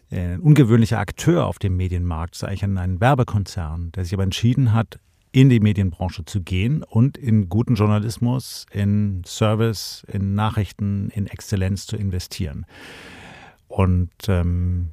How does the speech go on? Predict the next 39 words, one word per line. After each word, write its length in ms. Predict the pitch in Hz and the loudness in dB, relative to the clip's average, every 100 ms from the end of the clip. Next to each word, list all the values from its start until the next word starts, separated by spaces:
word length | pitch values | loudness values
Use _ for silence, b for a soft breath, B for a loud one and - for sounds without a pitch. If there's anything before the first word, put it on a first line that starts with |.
| - | -2
ja, 280 | 87 120 - | 0 0 0
eben 280 | 107 92 90 | -2 0 0
von 160 | 101 | 0
vierzig 340 | - - 120 98 | 0 0 -2 -2
auf 220 | 90 - | -4 2
hundertfünfzig 640 | 110 90 104 - 101 - | 2 2 -2 -2 -8 -6
Redakteure, 500 | 104 95 - 104 113 | -4 -4 -2 -2 0
das 160 | 113 90 | -2 -2
ist 80 | 98 | -2
ein 80 | |
ziemlich 240 | - 107 - | -2 -4 -4
großes 400 | - 113 90 90 | -2 0 0 -4
Investment. 640 | 92 92 - - 92 92 | -4 -6 -6 -4 -2 -2
Und 160 | - 87 | -6 -2
wir 120 | 92 | 0
wachsen 360 | 92 - 107 101 | 0 0 2 4
weiter, 540 | 101 120 - 95 113 B B B B - | 6 4 4 4 2 B B B B 0
weil 200 | 95 113 | 2 2
wir 60 | |
den 160 | 107 98 | 2 0
Eindruck 420 | 98 117 131 - | -2 -2 -4 -2
haben, 380 | 127 139 143 - | -2 0 -2 -2
es 240 | 110 98 - | -4 -4 -8
ist 520 | - 110 92 - 113 | -4 -2 -2 -2 -2
nicht 180 | 113 - | 0 0
nur 140 | 110 | 0
ein 100 | 98 | -2
gutes 240 | - 87 | -4 -6
Geschäftsmodell, 800 | - - 92 - 107 110 131 185 170 B B B | -6 -6 -6 -6 -4 0 0 -2 -6 B B B
sondern 480 | - 107 104 117 117 | -4 2 4 4 2
es 180 | 123 92 | 0 -4
ist 120 | 101 | -4
auch 100 | - | -4
eine 220 | 90 92 | -2 -2
wichtige 340 | 110 - 113 117 | -2 -2 -4 -4
Aufgabe 380 | 117 - 104 101 | -4 -2 0 0
in 60 | |
unserem 260 | 110 101 104 | -2 0 2
Land. 440 | 143 117 90 - | 4 2 0 -12